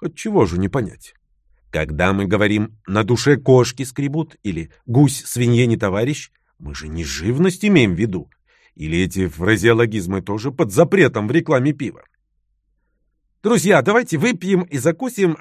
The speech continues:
чтобы и волки были сыты, и овцы целы». Жора пнул меня под столом, подавая знак не накалять обстановку. При этом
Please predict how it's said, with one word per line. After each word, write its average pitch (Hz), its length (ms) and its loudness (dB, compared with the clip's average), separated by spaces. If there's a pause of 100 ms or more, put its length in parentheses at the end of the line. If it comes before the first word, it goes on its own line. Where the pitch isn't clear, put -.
чтобы 123 360 0
и - 20 4
волки 185 440 0
были 175 260 2
сыты, 147 380 -6
и 143 180 -2
овцы 139 400 0
целы». 82 400 -10 (140)
Жора 120 320 2
пнул 104 280 -2
меня 90 280 0
под 87 240 -12
столом, 110 600 -4
подавая 90 380 0
знак 95 340 -6
не 139 120 -2
накалять 135 460 0
обстановку. - 680 -12 (500)
При 76 300 -10
этом 120 460 0